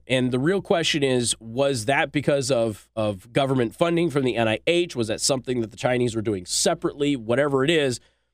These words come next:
there wasn't a natural leap from bats to human beings with covid. So, it, and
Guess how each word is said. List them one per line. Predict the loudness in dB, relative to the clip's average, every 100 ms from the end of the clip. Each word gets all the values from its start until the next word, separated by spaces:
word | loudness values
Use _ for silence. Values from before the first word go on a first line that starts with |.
| _
there | -2 2
wasn't | 2 2 2
a |
natural | 4 4 2 2 0 2
leap | 2 0 -2
from | 0 0 0
bats | 0 2 2 0 -2 -4 -4
to | -4 0
human | 0 0 2
beings | 2 2 2 2
with | 0 -2 -4 _
covid. | 0 0 0 -4 -8 _ _ _ _
So, | -2 0 2
it, | -2 -4 _
and | -2 -2